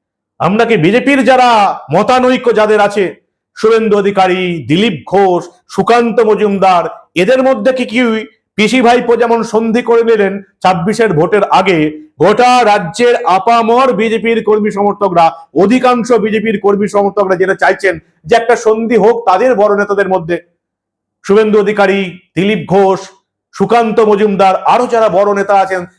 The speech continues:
তাদের মধ্যে একটা সন্ধি হোক এবং তারা একসঙ্গে কাজ করুক। শাসক দল যেটা করতে পারলো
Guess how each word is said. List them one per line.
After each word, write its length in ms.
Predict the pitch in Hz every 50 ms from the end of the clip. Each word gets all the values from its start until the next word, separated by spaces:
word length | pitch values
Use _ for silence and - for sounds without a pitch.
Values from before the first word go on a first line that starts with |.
| _ _
তাদের 300 | - 165 180 196 240 240
মধ্যে 260 | 240 233 226 - 233 220
একটা 180 | 226 - 214
সন্ধি 360 | 208 - 202 208 202 196 208
হোক 180 | 185 175 196 190 - - _ _
এবং 180 | - 139 165 185 180 156
তারা 200 | - 165 185 214 220
একসঙ্গে 440 | 214 214 214 - 214 214 208 208 208
কাজ 240 | 208 196 190 190 -
করুক। 300 | 190 180 170 170 - _ _ _ _
শাসক 340 | - 190 190 190 262 262 254 190
দল 140 | 190 254 254 247
যেটা 200 | 208 240 233 233
করতে 340 | 466 - 208 196 - 226 226
পারলো 340 | 233 233 220 202 160 135